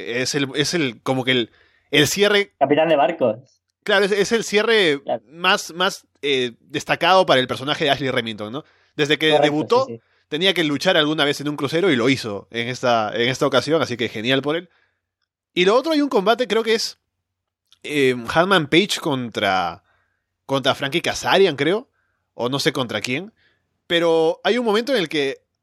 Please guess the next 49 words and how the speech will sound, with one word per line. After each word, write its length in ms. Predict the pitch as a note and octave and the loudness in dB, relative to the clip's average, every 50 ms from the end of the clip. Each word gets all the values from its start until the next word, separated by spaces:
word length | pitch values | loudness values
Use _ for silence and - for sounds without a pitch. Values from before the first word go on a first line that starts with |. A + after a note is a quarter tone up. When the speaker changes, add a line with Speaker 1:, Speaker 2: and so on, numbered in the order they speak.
| _ _ | _ _
Speaker 1:
un 180 | - A3 A3 F#3+ | -4 -4 -4 0
pájaro 500 | - C4 A3 - A3+ A3 B3 C4+ D#4 _ _ _ _ _ _ _ | 0 0 2 2 2 0 0 -2 -4 _ _ _ _ _ _ _
cae 260 | - B3 A#3+ C4 B3 G#3+ | 2 2 4 6 4 4
del 120 | F3+ D#3 | 2 2
cielo 480 | - - G#3+ A#3 B3 B3+ C4 A#3 G3 C3+ | -2 0 0 2 2 4 2 2 2 2
entre 300 | D#3 D#3 C#3+ C#3 D3+ D3 | 0 0 0 0 0 0
la 100 | B2+ - | 0 2
gente. 460 | - G3 A3 G#3 G3+ G3 B3+ C#4+ - _ _ _ _ _ _ | 2 0 0 0 -2 -8 -10 -10 -10 _ _ _ _ _ _
Speaker 2:
<laughs> 400 | - - F#4 G4+ F#4+ F4+ - G#3+ | 0 2 2 4 4 4 4 4
¡Ya 180 | A3 C#4+ C#4+ C4 | 4 4 4 6
ves! 420 | C4+ C4+ G#3+ - - - - - _ | 4 4 2 0 -4 -12 -18 -12 _
Speaker 1:
Y 160 | F3 F3 E3+ | -4 -4 -4
Colt 260 | - - A#3+ B3+ C4+ - | 0 2 2 2 4 4
Cabana 320 | A#3+ G3 G#3+ A#3+ B3 A#3 | 4 4 4 4 4 2
y 80 | G#3+ F#3+ | 2 2
Jay 140 | G#3 A3+ A3+ | 2 2 2
Lethal 280 | A#3+ A3 - C4 B3 - | 0 2 2 2 0 2
se 100 | - D3+ | 2 2
vuelven 300 | F3+ A3 G#3+ E3+ D3+ E3 | 4 4 4 4 4 4
locos 300 | A#3 B3+ - - E3+ D3 | 2 2 4 2 0 2
con 100 | C#3 D3+ C#3 | 2 0 0
los 100 | C3+ C3 | 0 -2
comentarios, 340 | - C#3 C#3+ D3+ G#3 F#3+ D#3 | -2 -4 -2 0 2 2 4
o 20 | D#3 | 2
sea, 80 | E3 D3 | 2 -2
se 180 | A2+ C#3+ C3+ B2+ | 0 -2 -2 0
ríen, 460 | B2 C#3+ D#3+ F3+ G3 F#3+ F#3+ F3+ D3+ | 0 0 0 2 4 4 2 2 0
están 280 | C#3 A#2+ - E3+ E3+ E3 | -4 -4 0 0 0 2
que 100 | F3 D3+ | 2 0
ahí 140 | D3 E3 | 0 2
no 160 | E3+ E3+ E3+ E3 | 0 0 -2 0
pueden, 280 | F3+ F#3 F3+ F3 E3+ D3+ | 0 0 0 0 0 -2
no 140 | E3 E3 | -6 -6
pueden 220 | - F3 F#3 F#3 E3+ | -4 -4 -4 -2 -2
hacer 220 | D3 - F3+ E3+ D#3 | -2 -4 -4 -4 -2
nada 280 | E3+ F#3 F#3+ F#3 E3+ D3+ | 0 2 4 4 4 4
mientras 240 | C3+ B2 B2 B2 | 2 0 -2 0
ven 140 | C3 D3 D#3 | 0 0 0
como 260 | D#3+ F3 E3 D#3+ D3 | 2 2 2 4 4
la 100 | C3+ A#2+ | 4 2
gente 220 | A2 - D#3 D#3+ E3+ | 2 0 0 0 2
se 100 | D3 C3+ | 0 0
pelea 260 | - A2+ B2 C#3+ D3 | 0 2 2 4 4
con 120 | C#3 B2+ A#2+ | 4 2 0
el 120 | A2 G#2 | 0 -2
pájaro 300 | - D#3+ D3+ D3+ D#3+ C3+ | 2 2 4 4 4 2
y 60 | A#2 | 2
tienen 220 | A2+ B2+ C3+ C#3+ C#3 | 0 0 -2 -2 0
que, 260 | C3+ B2 A2 G2+ F#2+ | 0 0 0 0 -2